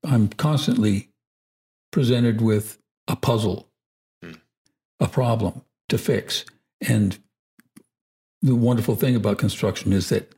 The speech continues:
Speaker 1: there's always, there's a beginning and there's always an end. Is no matter how bad or how good the job was, ultimately you walk away from it.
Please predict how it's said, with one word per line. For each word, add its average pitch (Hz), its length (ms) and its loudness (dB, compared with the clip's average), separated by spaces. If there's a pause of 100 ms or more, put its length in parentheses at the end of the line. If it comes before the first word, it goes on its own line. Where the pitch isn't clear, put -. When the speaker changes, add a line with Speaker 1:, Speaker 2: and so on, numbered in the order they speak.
(160)
Speaker 1:
there's 104 200 2
always, 104 440 0 (120)
there's 113 220 2
a 110 40 2
beginning 117 420 2
and 107 140 4
there's 120 240 4
always 117 300 2
an 117 120 4
end. 110 380 2 (340)
Is 107 140 0
no 110 140 4
matter 104 220 2
how 117 380 0 (140)
bad 123 440 0
or 95 100 2
how 110 220 0
good 120 420 2
the 110 80 0
job 113 400 0
was, 120 380 2 (800)
ultimately - 480 2
you 107 140 4
walk 113 280 2
away 110 260 2
from 95 200 -2
it. 107 140 -6